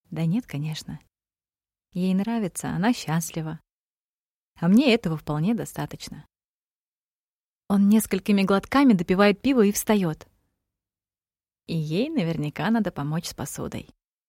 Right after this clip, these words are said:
Он извиняется и возвращается в дом. Я продолжаю подтягивать красное вино, наслаждаясь одиночеством. Я выпила больше, чем собиралась, поэтому останусь ночевать.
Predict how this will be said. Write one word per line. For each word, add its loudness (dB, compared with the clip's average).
Он 4
извиняется 2
и -2
возвращается -2
в 0
дом. 2
Я 2
продолжаю 2
подтягивать 2
красное 0
вино, 0
наслаждаясь -2
одиночеством. -4
Я 4
выпила 4
больше, 0
чем 2
собиралась, 2
поэтому 0
останусь 0
ночевать. -4